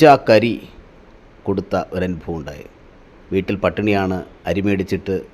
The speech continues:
കുറച്ച് ദിവസമായി എന്ന് ഒരു തൊഴിലാളി പറഞ്ഞപ്പോൾ ഒരു ചാക്കരിയാണ് അദ്ദേഹം വീട്ടിൽ. ഇങ്ങനെ ഒരുപാട് പേരുടെ സങ്കടങ്ങൾ ഒപ്പിയെടുക്കുവാൻ ജയൻ ശ്രമിച്ചിരുന്നു. ജയൻ ജീവിച്ചിരുന്നെങ്കിൽ ഒരുപക്ഷേ രാഘവൻ, ജോസ്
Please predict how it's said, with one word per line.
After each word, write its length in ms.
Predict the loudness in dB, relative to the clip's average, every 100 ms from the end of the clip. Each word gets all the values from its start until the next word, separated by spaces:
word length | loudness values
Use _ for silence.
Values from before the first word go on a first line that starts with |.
| -10
കുറച്ച് 240 | -10 -6
ദിവസമായി 320 | -6 -4 -4 -2
എന്ന് 200 | 0 -2 -2 -2
ഒരു 120 | -4 -2
തൊഴിലാളി 320 | 0 0 0
പറഞ്ഞപ്പോൾ 420 | 0 -4 -4 -6 -8 -12 -20 -20 -20 -14 -6
ഒരു 120 | -4 -2
ചാക്കരിയാണ് 800 | -2 -2 -2 -2 -2 -2 -4 -8 -12 -20 -20 -20 -20 -20 -20 -20 -18 -8
അദ്ദേഹം 300 | -4 -4 -6 -12 -20 -20 -10 -8
വീട്ടിൽ. 220 | -6 -8 -12 -12 2
ഇങ്ങനെ 200 | 6 8 6
ഒരുപാട് 340 | 8 6 6
പേരുടെ 240 | 0 -2 -4 -2
സങ്കടങ്ങൾ 460 | -2 0 0 0 -2
ഒപ്പിയെടുക്കുവാൻ 440 | -2 -4 -2 -4 -2
ജയൻ 160 | -4 -4
ശ്രമിച്ചിരുന്നു. 520 | -6 -10 -12 -16 -18 -20 -20 -20 -20 -20 -20 -20 -20 -20 -20 -20 -4
ജയൻ 180 | 4 4 4
ജീവിച്ചിരുന്നെങ്കിൽ 680 | 2 2 0 0 2 2 2 0 -6 -18 -20 -20 -20 -20 -20 -20 -20 -8 -4
ഒരുപക്ഷേ 380 | -2 0 2 4 4
രാഘവൻ, 440 | 2 0 -2 -2 -10 -18 -20 -20 -20 -20 -16 -4
ജോസ് 340 | 0 2 0